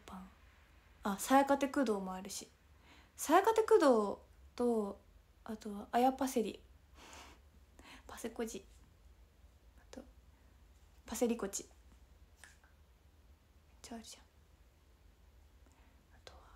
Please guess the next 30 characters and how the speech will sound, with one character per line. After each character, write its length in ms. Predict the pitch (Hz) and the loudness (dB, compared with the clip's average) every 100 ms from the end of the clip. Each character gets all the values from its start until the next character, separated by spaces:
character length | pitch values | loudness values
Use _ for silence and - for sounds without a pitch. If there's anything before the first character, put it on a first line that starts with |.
| - - - - _ _ - - - _ _ _ _ - - - - | -20 -20 -20 -20 _ _ -20 -20 -20 _ _ _ _ -20 -20 -20 -20
高 180 | - - | -12 -4
崎 200 | 359 359 | -2 0
彩 80 | 262 | 0
子 80 | 226 | 0
の 80 | 220 | -2
活 240 | 214 220 | -6 -4
動 140 | 233 | -4
は 120 | 233 233 | -2 0
ね、 340 | 233 220 214 | 2 0 0
な 100 | 240 | 0
ん 60 | 233 | 0
か、 320 | 214 208 208 - - - - | 0 -2 -6 -14 -20 -20 -6
あ 60 | |
の、 420 | 220 214 208 208 214 | -2 0 -2 -4 0
あ 100 | 277 | 4
る 100 | 262 | 4
じ 80 | 220 | 4
ゃ 80 | 202 | 2
ん、 60 | |
モ 80 | 202 | 4
バ 140 | 226 | 4
イ 40 | 226 | 4
ル 60 | |
サ 140 | 226 233 | 4 2
イ 40 | |
ト 80 | 208 | 2
の 80 | 196 | -2
や 100 | 190 | -2
つ 140 | 196 | -4
が。 160 | 190 | -6